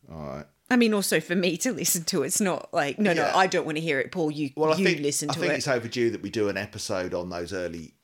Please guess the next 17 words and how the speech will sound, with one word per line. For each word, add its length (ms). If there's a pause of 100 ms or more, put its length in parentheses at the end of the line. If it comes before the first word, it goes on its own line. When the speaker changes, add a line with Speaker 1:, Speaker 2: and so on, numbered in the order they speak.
(400)
Speaker 1:
Marillion 480
tracks 380
anyway, 460
those 240
demos 800
that 160
are 80
out 260
there. 240 (180)
Uh, 160
The 100
Haunting 360
of 180
Gill 340
House 540
as 140
well. 400